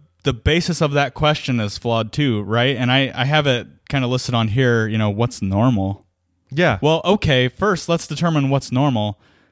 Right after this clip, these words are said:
Speaker 1: And then we gotta talk about, is, is normal enough?
Speaker 2: How in the
Speaker 1: Is that
Speaker 2: world
Speaker 1: right?
Speaker 2: can two s-, really weird guys <laughs> determine what normal is? <laughs>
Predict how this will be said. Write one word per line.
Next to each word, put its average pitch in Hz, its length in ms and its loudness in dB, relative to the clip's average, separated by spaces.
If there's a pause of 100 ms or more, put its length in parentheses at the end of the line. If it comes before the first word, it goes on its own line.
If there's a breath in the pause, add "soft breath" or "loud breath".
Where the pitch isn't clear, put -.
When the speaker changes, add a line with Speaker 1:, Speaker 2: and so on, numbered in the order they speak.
(120 soft breath)
Speaker 1:
And 123 100 -2
then 185 80 2
we 226 100 2
gotta 131 200 2
talk 135 180 0
about, 120 260 0
is, 127 240 -2 (100)
is 117 280 -4
normal 156 480 0
enough? 131 180 0
Speaker 2:
How 208 160 2
in 180 120 2
the 160 100 4
Speaker 1:
Is 135 100 0
that 135 40 2
Speaker 2:
world 147 340 2
Speaker 1:
right? 139 320 -2 (220)
Speaker 2:
can 139 300 0 (260)
two 160 280 0
s-, - 200 -4
really 127 340 0
weird 117 300 2
guys 104 520 0
<laughs> - 40 -20
determine 190 560 0
what 185 160 0
normal 190 400 2
is? 214 480 0
<laughs> - 60 -6